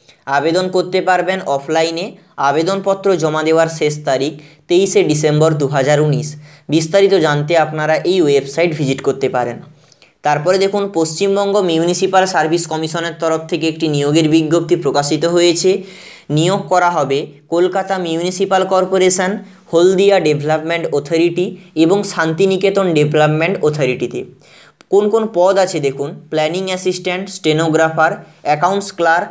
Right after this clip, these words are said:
কেশিয়ার, অ্যাসিস্ট্যান্ট ইঞ্জিনিয়ার সিভিল মেকানিক্যাল ইলেকট্রিক্যাল, সাব অ্যাসিস্ট্যান্ট ইঞ্জিনিয়ার সিভিল মেকানিক্যাল ইলেকট্রিক্যাল। শিক্ষাগত যোগ্যতা বিভিন্ন পদ অনুযায়ী মাধ্যমিক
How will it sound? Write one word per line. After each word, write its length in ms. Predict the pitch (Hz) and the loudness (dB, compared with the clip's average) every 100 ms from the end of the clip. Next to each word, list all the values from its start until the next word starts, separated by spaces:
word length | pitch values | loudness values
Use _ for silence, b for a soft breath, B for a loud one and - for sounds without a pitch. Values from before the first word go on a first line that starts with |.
| - b b 165 | -14 b b -2
কেশিয়ার, 540 | 160 160 180 160 165 - B B 151 | -2 0 2 2 0 -6 B B -4
অ্যাসিস্ট্যান্ট 500 | 151 196 196 202 196 190 | 0 0 0 2 4 4
ইঞ্জিনিয়ার 400 | 185 190 196 190 - | 4 2 0 -2 2
সিভিল 300 | 165 185 185 170 | 2 4 4 2
মেকানিক্যাল 500 | 160 175 175 185 175 151 | 0 0 0 2 2 4
ইলেকট্রিক্যাল, 560 | 160 165 165 180 185 196 - B B - | 4 2 2 2 2 0 -4 B B -4
সাব 180 | 170 165 | 0 0
অ্যাসিস্ট্যান্ট 460 | 170 190 180 196 185 185 | 0 -2 -4 -4 -2 -2
ইঞ্জিনিয়ার 420 | 180 185 185 185 - | -2 -2 -4 -8 -2
সিভিল 300 | 160 175 170 160 | 0 2 0 0
মেকানিক্যাল 440 | 151 160 156 165 - | -2 -2 0 0 2
ইলেকট্রিক্যাল। 520 | 151 240 - 165 180 180 B B B B - | 2 2 2 2 2 0 B B B B -2
শিক্ষাগত 460 | 185 196 202 202 196 156 | 0 2 0 0 0 0
যোগ্যতা 440 | 151 143 139 135 - B B 147 | 0 -2 -2 -4 -6 B B -4
বিভিন্ন 340 | 170 185 208 220 214 | -2 0 0 0 2
পদ 160 | 170 160 175 | 2 4 2
অনুযায়ী 320 | 175 170 185 170 147 | 2 2 2 2 -2
মাধ্যমিক 520 | 143 151 165 180 | -2 -2 -2 -2